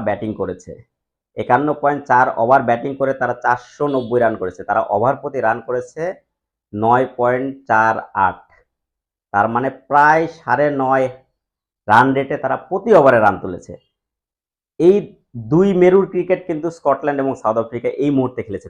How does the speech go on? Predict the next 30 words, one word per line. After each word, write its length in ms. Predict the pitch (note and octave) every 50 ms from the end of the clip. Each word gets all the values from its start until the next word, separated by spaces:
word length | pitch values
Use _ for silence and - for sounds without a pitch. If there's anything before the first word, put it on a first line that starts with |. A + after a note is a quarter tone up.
| - A2
তারপরও 360 | A2+ B2+ - - C#3+ C#3 D3+ B2+ F2+ -
ভাগ্য 280 | - A2 A#2 A#2 B2 C#3+ D#3+ D#3 -
সুপ্রসন্ন 560 | - D#3 - - F#3 E3 - F3+ E3+ E3+ E3 E3 D#3+ -
সাউথ 160 | C#3+ C#3 C3+ D3
আফ্রিকার। 260 | C#3+ - E3 E3+ E3 E3 -
সাউথ 140 | B2+ B2+ C3 B2
আফ্রিকা 260 | B2+ C3+ D3+ E3 F#3+ A3+ - _ _ _ _ _ _ _ _ _ _ _ _ -
তারা 160 | A2+ A2+ B2 C3 B2+ B2+
নির্দ্বিধায় 500 | C3 C3 C3 D3 D3 B2 C3 G2 F2 E2+ - - _ _ _ _ _ _ _ _ _ _ _ _ _ _ _ _ _ -
সুপার 260 | - B2+ - C#3 C3 C3 C3+
এইটে 220 | C#3 C3+ - F3+ G3 F#3 - _ -
পূর্ণ 260 | F3+ G#3+ A3 G#3 G3+ F#3+ F#3 F#3+ -
পয়েন্ট 260 | D3 D3+ D#3 D#3+ D#3 - -
নিয়ে 120 | D3+ D3+ D3 -
চলে 160 | D3+ D3 C#3+ C#3
গেছে, 160 | C#3+ - - E3 D3+
কিন্তু 240 | D3 C3+ - - F#3 F#3+ -
স্কটল্যান্ড 600 | _ _ - B2+ B2 - - D#3+ D#3+ F3 G#3+ A#3+ - - _ _ _ _ _ _ _ _ -
তারা 120 | A#2 B2 B2+ - A#2+
এত 100 | A#2+ - E3+ C#3 A2 -
ভালো 180 | B2 D3 D#3 D3+ D3+
ক্রিকেট 260 | - C#3+ - D#3 C3 - - _
খেলার 280 | _ - A#2+ B2+ B2+ A#2+ B2 -
পরও 220 | A#2+ A2+ G#2+ G2 G2 - - _ _ _ _ _ _ _ _ _ _ _
সুপার 220 | - G#2+ A#2+ A#2+ A2
এইটে 140 | A2 G#2 G#2+ G2+
কোয়ালিফাই 280 | G2 F#2+ F2+ - G2+ G2 -
করতে 180 | - - - F2+ F#2
পারেনি। 280 | F2+ F2+ F2+ E2+ B1 - _ _ _ _ _ _ _ _ _ _ _ _ _ G2+
দুইটি 400 | G#2 A2+ B2+ B2+ B2+ - D3+